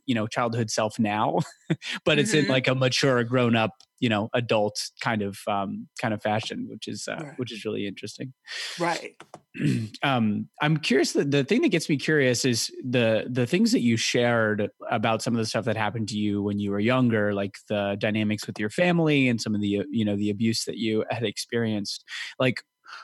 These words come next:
Speaker 1: what do you think it was that had you overcome those things, um, versus, you know, potentially getting caught up in it or having it define you?
Speaker 2: I think what it was,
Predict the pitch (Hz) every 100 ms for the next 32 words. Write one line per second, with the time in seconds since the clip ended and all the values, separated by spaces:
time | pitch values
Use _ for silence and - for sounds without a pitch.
0 | - 127 190 269 285 277 226 - - 147
1 | 160 151 - 113 113 120 123 113 117 113
2 | 110 - - 117 123 113 117 110 110 107
3 | 104 113 _ 143 127 127 117 - - 110
4 | 117 139 151 165 156 175 185 - 196 233
5 | 226 - - - _ - 117 104 113 135
6 | 143 - 120 117 113 - 147 123 117 -
7 | 120 117 110 113 110 110 107 101 - 110
8 | 107 104 104 104 - 113 104 104 95 113
9 | 104 - 113 98 107 107 104 101 87 110
10 | - 110 104 104 101 104 98 - - _
11 | _ _ _ - - - - - - -
12 | 226 254 302 311 311 190 202 202 156 -
13 | 156 147 165 165 175 180 180